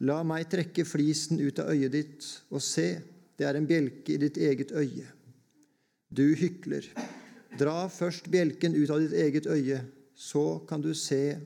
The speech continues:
og dra flisen ut av din brors øye.» Og så skal vi til en tekst som vi finner i Romerbrevet to,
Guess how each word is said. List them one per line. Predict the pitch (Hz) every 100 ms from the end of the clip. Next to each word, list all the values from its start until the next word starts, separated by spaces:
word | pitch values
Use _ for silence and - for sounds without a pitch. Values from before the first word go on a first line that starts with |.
| - -
og | 143
dra | 135 147
flisen | - 135 143 135 - 143 147 143
ut | 131 131 131 - - - _ _
av | 135 127
din | 139
brors | 117 123 135 - - - _ _ _ _ 151
øye.» | 143 127 135 - _ _ _ _ _ _ _ - - - - - - - _ _
Og | 127
så | 127
skal | 131 156 160
vi | 175
til | 180
en | 185
tekst | 190 180 180 - -
som | 180 175 185 156 - - _ _ _ _ _ _ _ - - - - - - -
vi | 160
finner | 165 151 165
i | 156
Romerbrevet | 151 156 160 160 170
to, | - 202 220